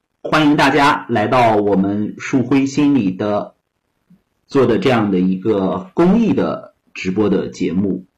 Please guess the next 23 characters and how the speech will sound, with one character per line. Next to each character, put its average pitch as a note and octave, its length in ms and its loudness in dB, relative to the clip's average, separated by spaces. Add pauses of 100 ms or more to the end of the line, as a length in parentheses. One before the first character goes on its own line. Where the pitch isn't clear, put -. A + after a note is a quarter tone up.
(500)
这 G2+ 180 -4
个 - 400 -10
名 F#2+ 280 -2
字 C3 120 -2
呢， G2+ 440 -2 (320)
其 G2 140 -10
实 F#2 260 -4
在 F#2 240 -4
公 G2 160 -4
众 F2+ 100 -2
号 F2+ 160 -6
里 D#2+ 80 -8
大 D#2 120 -12
家 D#2+ 160 -14
也 D2+ 100 -12
看 - 240 -6
到， - 280 -6 (380)
就 - 140 -14
是 - 100 -8
我 D2 80 -6
们 F#2 140 -6
如 F#2 200 -4
何 F#2+ 440 -4